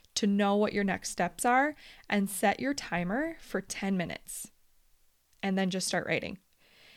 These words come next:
And you can ask yourself why you're feeling overwhelmed and just start writing everything that comes to mind.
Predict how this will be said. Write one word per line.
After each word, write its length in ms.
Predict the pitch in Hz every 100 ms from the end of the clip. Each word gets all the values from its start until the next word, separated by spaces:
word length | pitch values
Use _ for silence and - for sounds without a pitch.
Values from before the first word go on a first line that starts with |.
| -
And 280 | - 202 196
you 180 | 202 233
can 320 | 220 233 233
ask 400 | - 190 214 -
yourself 420 | 240 226 208 196 -
why 500 | 180 175 185 180 208
you're 240 | 226 226
feeling 340 | 220 208 202
overwhelmed 640 | 185 190 196 180 180 254 302 262
and 140 | 208
just 280 | 202 - -
start 300 | - 185 -
writing 320 | 185 185 185
everything 520 | - 220 254 254 220 202
that 120 | 190
comes 240 | - 185
to 80 | 185
mind. 300 | 175 - 202